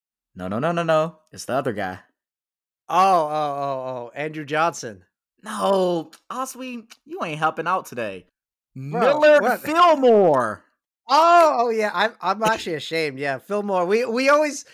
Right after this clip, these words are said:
Speaker 2: we
Speaker 1: <laughs>
Speaker 2: always make memes about him together.
Speaker 1: Yeah, Millard Fillmore. I compared him. <laughs> You're gonna think this is, this is wild. I compared him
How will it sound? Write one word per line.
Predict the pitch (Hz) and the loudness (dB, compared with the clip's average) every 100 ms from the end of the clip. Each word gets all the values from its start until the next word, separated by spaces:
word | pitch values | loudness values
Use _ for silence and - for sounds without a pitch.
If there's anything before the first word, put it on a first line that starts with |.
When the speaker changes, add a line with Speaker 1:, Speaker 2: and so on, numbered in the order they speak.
| _ _ | _ _
Speaker 2:
we | 202 240 | 0 2
Speaker 1:
<laughs> | |
Speaker 2:
always | 277 262 202 | 4 0 -2
make | 226 214 | -4 -4
memes | 180 208 247 208 | -6 -8 -8 -8
about | 165 147 143 | -4 -2 0
him | 139 123 117 | -2 -8 -12
together. | 143 131 117 117 107 _ | -8 -6 -8 -10 -14 _
Speaker 1:
Yeah, | 175 240 294 285 220 156 _ - | -8 -2 0 2 2 0 _ -14
Millard | 175 196 294 277 | -6 -2 -2 -2
Fillmore. | - 165 127 113 120 170 _ _ _ _ - | -4 -4 -6 -10 -12 -14 _ _ _ _ 0
I | 196 | 0
compared | 254 269 - 196 180 | 0 -4 -4 -2 -2
him. | 170 135 131 135 _ _ | -4 -10 -10 -14 _ _
<laughs> | - - - | -20 -20 -18
You're | 143 | -14
gonna | 127 120 | -14 -16
think | - 127 | -16 -16
this | 120 113 | -16 -18
is, | 110 104 _ _ _ - | -18 -20 _ _ _ -12
this | 104 | -12
is | 120 110 | -12 -18
wild. | 104 101 104 104 _ _ _ _ _ - | -14 -14 -14 -16 _ _ _ _ _ -8
I | 175 240 | -2 0
compared | - 262 - 214 190 - | -2 -12 -10 -8 -10 -10
him | 147 123 123 | -16 -16 -16